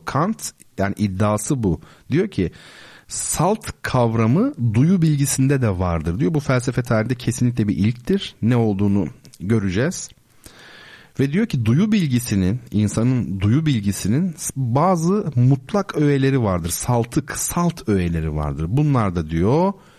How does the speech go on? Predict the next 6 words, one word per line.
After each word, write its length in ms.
uzay 540
ve 240
zamandır. 1080
Bunlar 640
kavram 640
değildirler, 720